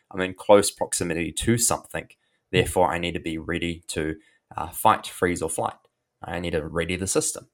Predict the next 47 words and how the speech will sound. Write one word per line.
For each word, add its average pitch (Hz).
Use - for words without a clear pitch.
So -
I'm 87
a 87
lot 87
more 85
stressed -
within 82
my 80
system 82
when 80
I'm 82
looking 82
at -
something 76
that's -
clo-, -
in 90
close -
proximity. -
But 117
when 120
we 139
look 139
at 120
a 92
horizon 85
or 85
something -
that's 85
far 101
away, 82
the 95
clouds, -
right, 80
a -
tree 90
that's -
in 92
the 90
distance, -
why 95
do 120
we 120
feel 120
a 107
little 98
calmer? 85